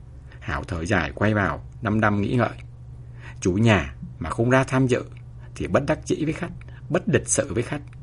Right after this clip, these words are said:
Mà ra ngồi đó để nghe Hiên hát, rồi nhìn khách vỗ tay tán thưởng thì Hảo chịu không nổi. Đúng là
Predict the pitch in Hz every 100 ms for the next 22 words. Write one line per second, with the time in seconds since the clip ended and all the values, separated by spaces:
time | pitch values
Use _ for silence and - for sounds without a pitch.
0 | - - - - - - - - - -
1 | 98 - - 104 101 78 73 101 147 -
2 | - 85 82 117 131 135 139 175 - -
3 | - - - - - - - 104 82 -
4 | - - - - 95 65 139 - - 160
5 | 131 120 120 139 147 110 76 71 82 80
6 | 78 - - - - - - - - -
7 | 160 175 135 76 71 - - - - -
8 | - - - - 101 135 107 -